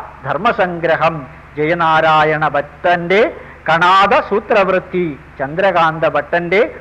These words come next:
വൈശേഷിക ഭാഷ്യം, വ്യോമശിഖാചാര്യന്റെ വ്യോമപത്തി, ഉദയനാചാര്യന്റെ കിരണാവലി എല്ലാം വൈശേഷികങ്ങളുടെ വ്യാഖ്യാനങ്ങളാണ്. അടുത്ത ദർശനം സാഖ്യമാണ്. സംഖ്യ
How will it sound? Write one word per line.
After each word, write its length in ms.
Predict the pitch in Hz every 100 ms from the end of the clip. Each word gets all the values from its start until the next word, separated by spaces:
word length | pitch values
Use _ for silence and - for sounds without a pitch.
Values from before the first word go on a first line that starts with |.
| -
വൈശേഷിക 680 | 135 160 170 160 156 160 143 139 127
ഭാഷ്യം, 480 | 147 165 - 175 147 - - -
വ്യോമശിഖാചാര്യന്റെ 1500 | 165 220 247 - 175 165 165 165 165 156 151 147 147 147 185 247 - - -
വ്യോമപത്തി, 800 | 139 170 196 180 165 156 185 170 147 - - -
ഉദയനാചാര്യന്റെ 1200 | 135 160 180 170 156 151 151 143 143 147 147 139 139
കിരണാവലി 800 | 147 135 175 160 151 147 143 143
എല്ലാം 360 | 135 143 175 226 311 - - 127
വൈശേഷികങ്ങളുടെ 1120 | 127 139 151 147 135 139 139 139 139 131 135
വ്യാഖ്യാനങ്ങളാണ്. 1200 | 135 131 - - 156 151 147 143 135 131 131 143 123 - - - - - -
അടുത്ത 400 | 123 156 156 147 135
ദർശനം 420 | 135 131 175 214 359 - - - - - - -
സാഖ്യമാണ്. 800 | 165 220 196 226 202 160 160 165 147 - - - -
സംഖ്യ 380 | 202 240 233 247